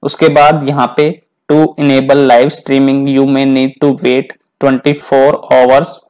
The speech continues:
before you can start your first live stream, मतलब आप जब अपनी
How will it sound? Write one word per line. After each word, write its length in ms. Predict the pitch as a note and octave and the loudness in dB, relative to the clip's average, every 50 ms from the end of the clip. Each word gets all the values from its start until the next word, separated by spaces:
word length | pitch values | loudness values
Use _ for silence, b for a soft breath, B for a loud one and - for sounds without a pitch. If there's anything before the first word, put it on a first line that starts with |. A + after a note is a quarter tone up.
| _ _ - | _ _ -6
before 340 | C3+ C3+ C3 - C#3 C#3 C#3+ C#3+ | -4 -4 -2 0 0 0 2 2
you 200 | C#3 C3+ C3 C3 | 2 0 0 0
can 220 | - - C3+ C3+ C#3+ | -2 -2 -2 0 -2
start 440 | C#3 - - C3+ B2+ B2+ C3 C3 C#3 | -4 -4 0 0 2 2 2 0 -2
your 220 | C3+ C3 C3+ C3+ C3 | 0 0 0 0 -2
first 400 | - - C3 C3+ - - - B2+ B2 | -2 -2 -2 -2 -4 -6 -4 -2 0
live 180 | A#2+ A#2+ A#2+ B2 | 0 0 0 -4
stream, 380 | - - - C3 C3 D3 F3 F3 _ _ b b b b b - | -8 -8 -6 -4 -4 -4 -6 -10 _ _ b b b b b -4
मतलब 360 | C#3 C#3 - E3+ D3+ D3 - - - | -4 -2 0 0 0 0 0 -2 0
आप 180 | B2+ C3 C#3 D3 | 0 0 2 2
जब 160 | C#3+ D3 C#3 | 0 0 0
अपनी 240 | C#3 C3+ - D3+ D#3 | 0 -2 -2 -4 -6